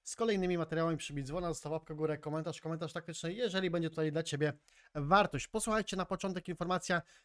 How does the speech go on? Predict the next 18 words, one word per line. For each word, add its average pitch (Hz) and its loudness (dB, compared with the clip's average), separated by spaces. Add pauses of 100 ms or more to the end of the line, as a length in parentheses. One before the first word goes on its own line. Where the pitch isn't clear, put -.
(120)
Dzisiaj 180 2
bez 147 4
analizy 165 0
makro 160 2
dla 147 2
Bitcoina 165 0
i 170 -2
E 156 2
T 156 -4
H 160 0
oraz 170 -2
bez 165 -2
analiz 160 0
spot. - -2 (320)
Zrobię 196 2
je 180 4
dla 156 4
Was 151 2